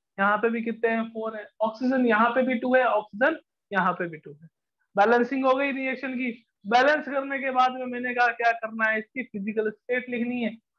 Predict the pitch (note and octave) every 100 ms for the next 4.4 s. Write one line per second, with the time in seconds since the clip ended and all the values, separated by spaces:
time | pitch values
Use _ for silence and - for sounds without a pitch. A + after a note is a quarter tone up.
0 | _ A3+ - A#3 A#3+ C#4+ C#4+ C4 C4 C4
1 | C4+ C4 B3 A#3+ B3 A#3 A#3+ A#3 - G#3+
2 | G#3+ B3 B3+ B3 A#3+ A3+ G#3 G#3 A3+ A#3+
3 | A#3 A#3+ A3+ - A#3 A3 G#3+ G#3 G#3 -
4 | A3 A#3+ B3+